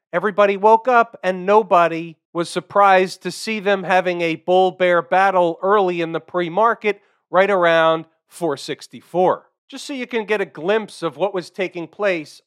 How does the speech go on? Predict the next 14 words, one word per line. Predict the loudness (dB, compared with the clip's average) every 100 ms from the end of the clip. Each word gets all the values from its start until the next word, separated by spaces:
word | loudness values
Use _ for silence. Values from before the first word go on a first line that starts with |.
| -8
over | -6 -6
here | -12 -14 -10 -4 -4 -4 _ _ _
is | -10 -4
that | -2 -2 -4
time | -4 -2 -4
frame | -8 -6 -4 -6
before | -10 -12 -6 -4
the | -2
opening | -2 -2 -6 -8
bell. | -2 -2 -2 -8 _ _ _
This | -18 -16
is | -16
the | -14
candle | -14 -10 -4 -4 -2 -4 -6